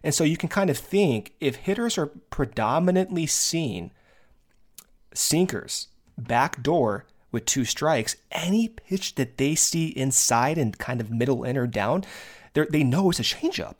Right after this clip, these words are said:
They're sitting on the changeup. And I think that's what was going on to some degree with Kyle last year, in addition to other stuff that's, that obviously we're missing 'cause this is all public data. But that, that to me signals easy fix,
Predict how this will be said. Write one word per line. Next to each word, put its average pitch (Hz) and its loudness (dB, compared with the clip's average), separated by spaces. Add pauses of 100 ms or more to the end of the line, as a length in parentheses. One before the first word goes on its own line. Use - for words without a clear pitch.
They're 185 -2
sitting 135 2 (100)
on 110 -4
the 143 -2
changeup. - -2
And 123 0
I 135 4
think 196 0
that's 143 2
what 143 0
was 139 0
going 120 0
on 120 0 (360)
to 131 -2
some 151 4
degree 135 0
with 117 0
Kyle 165 0
last - -8
year, 98 -8
in 110 -4
addition 131 -2
to 101 -2
other 135 -2
stuff 131 -2
that's, - -4
that - -14 (220)
obviously 147 2
we're 107 -4
missing 110 -2
'cause - -10
this - -6
is - -4
all 92 -2
public 107 -4
data. 107 -6 (400)
But 117 -2
that, 131 0
that 139 2 (180)
to 143 2
me 131 4
signals 110 -4 (340)
easy 143 2
fix, - -8